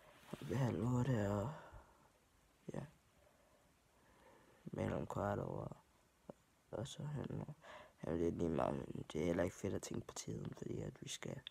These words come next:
vi er bare, det handler jo også bare om at hygge os, men det kan godt være, at der kommer et par to, måske. Men, men, men nu er det jo også bare, at jeg sådan snakker lige nu, så kan jeg også bare fortælle, at, sådan, at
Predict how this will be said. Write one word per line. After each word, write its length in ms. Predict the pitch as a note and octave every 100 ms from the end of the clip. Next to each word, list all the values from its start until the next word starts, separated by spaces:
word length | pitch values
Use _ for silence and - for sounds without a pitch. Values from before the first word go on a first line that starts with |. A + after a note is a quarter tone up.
| - - - -
vi 80 | -
er 40 | E2
bare, 120 | -
det 220 | F2+ F2
handler 220 | B2 D3+
jo 100 | B2+
også 180 | B2 -
bare 140 | - G#2
om 100 | G2
at 80 | A#2
hygge 240 | A#2 -
os, 200 | - - -
men 120 | -
det 120 | -
kan 120 | -
godt 220 | E2+ -
være, 100 | -
at 60 | F2+
der 60 | F2+
kommer 240 | G#2 G#2+
et 80 | -
par 140 | F#2+
to, 360 | G#2+ - G#2+ - - _ - - - - - _
måske. 420 | - - - G2 - - _ _ _ _ _ -
Men, 220 | D2 A#1
men, 180 | D2 B1+ - -
men 160 | D#2
nu 160 | F2+ F#2+
er 140 | F2
det 80 | F#2
jo 120 | F2+
også 160 | F#2 -
bare, 300 | F#2 F#2+ G2
at 120 | F#2+
jeg 300 | F#2 G2 G#2 - - _ - - - -
sådan 220 | - G2
snakker 440 | - F#2 G2 F#2
lige 160 | F#2 F#2+
nu, 160 | F#2+ F#2
så 160 | -
kan 80 | -
jeg 80 | F#2
også 140 | G2
bare 160 | - G2
fortælle, 360 | - G2+ G#2+
at, 260 | G2+ - C#3+
sådan, 260 | - - D3 - - - - -
at 120 | -